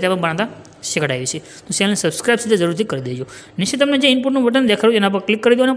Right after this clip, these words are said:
પ્રોજેક્ટને તમારે open કરી લેવાનું છે. Open કરશો ત્યાં આગળ તમને જો ઉપર આ રીતનો એક project આવી જશે. પ્રોજેક્ટને તમારે open કરવાનું છે અને નીચે આવી જવાનું છે. નીચે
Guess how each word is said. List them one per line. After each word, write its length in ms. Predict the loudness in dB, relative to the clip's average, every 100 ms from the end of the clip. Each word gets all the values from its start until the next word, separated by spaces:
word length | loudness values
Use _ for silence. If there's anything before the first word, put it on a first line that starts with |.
| 2
પ્રોજેક્ટને 320 | 2 2 2
તમારે 180 | 2 0 0
open 180 | -2 0
કરી 140 | 2 4
લેવાનું 180 | 4 2
છે. 40 | 2
Open 160 | 2 2
કરશો 220 | 4 4 2 -2 -16 -20 -4
ત્યાં 140 | 2 4
આગળ 100 | 4
તમને 140 | 6 6
જો 40 | 6
ઉપર 140 | 4 0 -8 -18 -20 -18 -4
આ 60 | 0
રીતનો 160 | 4 4
એક 80 | 4 2
project 260 | 2 4 2
આવી 160 | 2 2
જશે. 100 | 0 -2 -12 -20 -20 -20 -20 -20 -20 -20 -20 -20 -18 -16 -2
પ્રોજેક્ટને 340 | 2 4 4 4
તમારે 180 | 6 4
open 180 | 4 2
કરવાનું 220 | 4 2 2
છે 40 |
અને 80 | 0
નીચે 160 | 2 0 2
આવી 140 | 2
જવાનું 180 | 2 0
છે. 60 | 0
નીચે 140 | 0